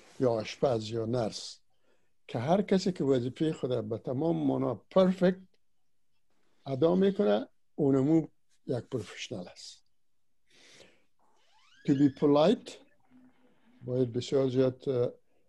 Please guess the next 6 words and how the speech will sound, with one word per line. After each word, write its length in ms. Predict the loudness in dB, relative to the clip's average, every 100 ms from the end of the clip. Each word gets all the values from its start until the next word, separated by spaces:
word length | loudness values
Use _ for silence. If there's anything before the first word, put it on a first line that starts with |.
| _ -8
اه، 400 | -4 -4 -4 -8 -12 -20 _ _ _ _ _ _ _ _ _ _ _ _ _ _ _ _ _ _ _ _
مؤدب 680 | -4 -2 -2 -2 -2 0 0 2
باشه، 380 | 2 2 -2 -4 _ _ -20 _ _ _ _ _ _
با 380 | -6 0 6 6
احترام 680 | 4 0 -2 0 2 2 4
باشه، 420 | 4 4 2 0